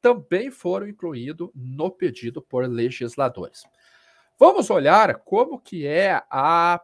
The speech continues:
participação da Europa nas compras destes produtos vindo aqui do Brasil.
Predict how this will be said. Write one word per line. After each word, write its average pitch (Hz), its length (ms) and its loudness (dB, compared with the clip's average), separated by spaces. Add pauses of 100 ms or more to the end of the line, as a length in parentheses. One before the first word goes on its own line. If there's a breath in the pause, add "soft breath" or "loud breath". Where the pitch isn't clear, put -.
participação 160 760 -6
da 165 100 -8
Europa 165 540 -2
nas 143 220 -10
compras 170 560 -8
destes 180 420 -8
produtos 123 640 -16
vindo 135 400 -18
aqui 135 320 -10
do 123 80 -14
Brasil. 101 500 -8